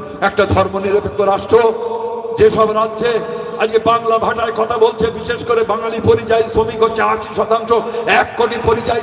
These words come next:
শ্রমিক হয়ে গেছে, এখানে কাজ পাচ্ছে না, ভিন রাজ্যে চলে যাচ্ছে, যেখানে বিজেপি শাসিত রাজ্যে মুসলমানরা রয়েছে, পরিযায়ী শ্রমিক তাদের মেরে আজ বাংলাদেশে পুশ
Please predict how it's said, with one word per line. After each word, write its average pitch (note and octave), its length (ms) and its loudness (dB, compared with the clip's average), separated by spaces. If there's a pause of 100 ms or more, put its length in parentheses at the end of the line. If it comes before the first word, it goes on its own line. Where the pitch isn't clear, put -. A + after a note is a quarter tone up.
শ্রমিক A3+ 280 -2
হয়ে A3+ 160 4
গেছে, A3+ 220 -2
এখানে A#3 240 -2
কাজ A3+ 200 0 (100)
পাচ্ছে A#3 260 -2
না, A#3+ 160 2 (320)
ভিন B3 260 4
রাজ্যে A#3 280 2
চলে A#3 240 2
যাচ্ছে, B3 360 0 (280)
যেখানে B3 280 2
বিজেপি B3 380 -6
শাসিত A#3+ 340 0
রাজ্যে A#3 460 4
মুসলমানরা A#3+ 540 -2
রয়েছে, B3 400 4 (260)
পরিযায়ী B3 380 2
শ্রমিক A#3+ 360 -2
তাদের B3 220 4 (120)
মেরে C4 420 2 (300)
আজ B3 120 2 (100)
বাংলাদেশে C4 680 0
পুশ C#4 160 -2